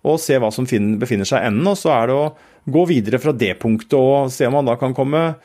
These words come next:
om man kan komme videre, det er ikke sikkert, eller om man da, eh, og hvis man kan gjøre det, så, så går man da den veien man kan og prøver å finne ut av hva som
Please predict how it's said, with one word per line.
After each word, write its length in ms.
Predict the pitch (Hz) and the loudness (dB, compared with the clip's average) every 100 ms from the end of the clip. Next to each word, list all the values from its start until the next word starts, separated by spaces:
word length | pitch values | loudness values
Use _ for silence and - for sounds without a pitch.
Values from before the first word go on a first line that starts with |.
| _ - | _ -4
om 60 | |
man 100 | 190 208 | -2 -2
kan 300 | - 101 95 | -4 -2 -4
komme 240 | - 139 | -2 0
videre, 400 | 147 147 190 294 - _ - | 2 2 0 -2 -6 _ -6
det 100 | 117 | -4
er 60 | 117 | -2
ikke 260 | 135 147 | -4 -4
sikkert, 260 | 143 233 - | -2 -2 -2
eller 260 | 170 165 | -2 0
om 60 | 170 | 0
man 160 | 180 160 | 0 2
da, 340 | 143 147 143 - _ - _ - | 2 2 -2 -8 _ -20 _ -2
eh, 140 | 139 | 0
og 140 | 113 139 | 2 0
hvis 100 | 139 | 0
man 140 | 139 | -2
kan 160 | 127 110 | 0 2
gjøre 220 | 113 147 | 2 2
det, 60 | 220 | 0
så, 240 | 208 190 185 | 0 0 0
så 320 | 185 185 175 | 0 0 0
går 220 | 160 156 | 0 2
man 140 | 160 151 | 2 0
da 320 | 127 135 131 | 0 0 0
den 180 | 123 117 | 0 0
veien 240 | 95 101 | 0 -2
man 160 | 113 123 | -2 -2
kan 260 | 110 139 | -2 -2
og 120 | 127 | -2
prøver 240 | 151 110 110 | 0 2 2
å 20 | |
finne 240 | 131 98 | 0 0
ut 120 | 92 107 | 0 0
av 220 | 113 113 - - 123 | -2 -4 -12 -8 -4
hva 100 | 117 | -2
som 140 | 143 | -2